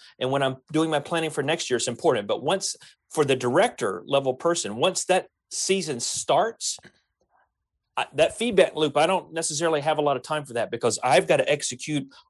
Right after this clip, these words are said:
on that plan as it sits. Now, there might be periods of time to say where I can give you some feedback,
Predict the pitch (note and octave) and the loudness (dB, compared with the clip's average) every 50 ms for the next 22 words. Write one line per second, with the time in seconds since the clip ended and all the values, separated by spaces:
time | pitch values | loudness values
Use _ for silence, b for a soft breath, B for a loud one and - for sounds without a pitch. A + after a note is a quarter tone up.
0 | - C#3+ D3+ D#3+ D#3 C#3 C#3 C3 - - - - D3+ C#3+ C#3 B2+ A2+ A2 A#2 A2+ | 0 2 2 4 4 6 4 4 4 2 -4 -4 -2 0 0 0 0 0 -2 -2
1 | A#2 - - - C3+ B2+ - - A#2 A#2 A2+ A2+ B2+ D3+ D#3 E3 E3 D3 C3+ D3 | -4 -6 -2 0 0 0 0 0 -2 0 0 4 4 4 4 6 2 2 2 0
2 | C3 - - D3+ C#3 B2 A#2 - D3 C3+ A#2 G#2+ - B2+ A#2 A#2 A#2+ A#2 A#2+ - | -6 -2 -2 -4 -4 -4 -4 -2 -2 -2 -2 -2 -2 -2 0 2 2 0 0 -2
3 | A#2 G#2+ B B B B B B _ _ B2+ A#2+ F3 G3+ G3+ F#3+ D3+ - - A#2 | -6 -10 B B B B B B _ _ 2 6 6 6 6 4 -2 -2 -4 -4
4 | G#2 - A#2+ A2+ G#2 A2 G#2 F#2+ F#2+ - - | -6 -6 -8 -6 -2 0 0 0 0 -4 -8